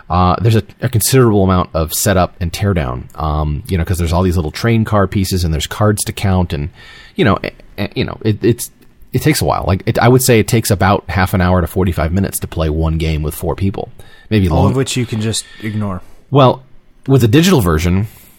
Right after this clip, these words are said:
Speaker 1: you can play a four-person game in, like, ten minutes, like, fifteen
Speaker 2: Yeah.
Speaker 1: minutes, you know, and it just, and you can play two-player games in, like, five minutes. You can bang it out.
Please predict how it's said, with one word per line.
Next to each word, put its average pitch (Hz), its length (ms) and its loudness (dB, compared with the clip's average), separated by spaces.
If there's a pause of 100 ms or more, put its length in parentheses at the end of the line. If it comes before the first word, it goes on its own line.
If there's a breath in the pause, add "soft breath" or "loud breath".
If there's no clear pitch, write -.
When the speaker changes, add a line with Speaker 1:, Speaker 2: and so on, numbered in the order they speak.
(180)
Speaker 1:
you 123 220 4
can 139 100 4
play 104 520 4 (120)
a - 60 0
four-person 120 480 2
game 90 500 2
in, 90 120 -2
like, 80 280 -2 (160)
ten 85 580 -2
minutes, - 540 -6 (220)
like, 85 160 -4
fifteen 107 300 -2
Speaker 2:
Yeah. 107 60 2
Speaker 1:
minutes, - 380 -6
you 101 80 0
know, 98 140 2
and 101 120 2
it 95 60 0
just, 98 160 -2 (160)
and 117 180 4
you 127 80 4
can 131 120 2
play 101 100 2
two-player 139 480 0
games 85 480 0
in, 107 100 0
like, 87 320 -2 (180)
five 98 360 -2
minutes. - 340 -10
You 104 100 -2
can 90 120 0
bang 87 240 -2
it 78 80 -2
out. 80 220 -4